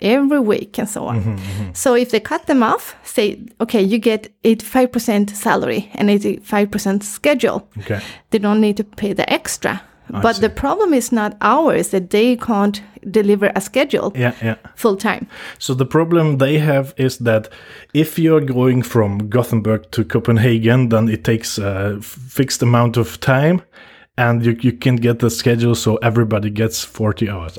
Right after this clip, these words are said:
Speaker 2: I see.
Speaker 1: Yeah,
Speaker 2: Interesting.
Speaker 1: yeah. So that, that's the, the, the ground, the basic.
Speaker 2: Yeah.
Speaker 1: But there are different, uh, on top of that, uh, different, uh, levels.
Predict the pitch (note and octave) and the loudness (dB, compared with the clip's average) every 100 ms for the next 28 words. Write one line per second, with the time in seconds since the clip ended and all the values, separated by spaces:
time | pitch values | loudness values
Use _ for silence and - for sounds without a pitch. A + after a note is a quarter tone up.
0 | G2 G3+ G3+ F#3+ - A2 G2 F#3+ G#2+ F#2 | -8 -4 -2 -2 -4 -10 -12 -10 -10 -10
1 | E2 - - - D4 A#3 A3 A#3+ D#4+ D#4+ | -14 -16 -18 -6 -2 0 -2 -2 -4 -4
2 | - - A#3+ - G3 A3+ - - - - | -4 0 0 -2 -4 -4 -4 -14 -20 -8
3 | F#3+ G3 G#3 G#3+ E3+ F3+ F#3 F#3+ G#3+ F#3+ | -4 -2 2 2 2 -2 -2 -2 -2 -2
4 | - - A2+ G#3+ - _ _ G3+ A3 F#3+ | -4 -4 0 0 -2 _ _ -8 -2 -2
5 | G3+ - G#3+ A3+ G#3 F#3+ - A3+ G#3+ G3+ | -2 -4 2 4 2 0 -2 -2 0 -2
6 | F#3 - - _ - _ - F#3 E3+ - | -4 -8 -18 _ -20 _ -6 -4 -4 -2
7 | G3+ - C4 G#3 - - - - F#3+ F#3 | -2 -2 -2 -2 -2 -4 -6 -4 -2 -2
8 | F#3+ G#3 G3 F#3+ - F3+ F3 E3+ F3+ A#3 | -4 0 0 0 -2 -6 -4 -2 0 0
9 | G3 - - | 0 -8 -16